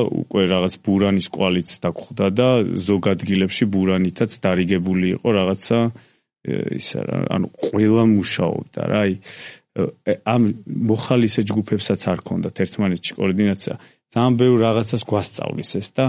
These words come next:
მერე უცბად შეიქმნა, ე, საიტი, რომელიც რაღაცა წერტილები დაიდო,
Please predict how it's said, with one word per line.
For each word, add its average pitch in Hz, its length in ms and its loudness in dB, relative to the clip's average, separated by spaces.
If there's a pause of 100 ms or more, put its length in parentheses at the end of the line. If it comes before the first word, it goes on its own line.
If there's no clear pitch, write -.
(560)
მერე 123 240 6
უცბად 117 420 0
შეიქმნა, 110 640 2 (460)
ე, - 140 0 (120)
საიტი, 101 720 0
რომელიც 98 500 2 (100)
რაღაცა 98 460 0
წერტილები 98 840 0
დაიდო, 95 580 2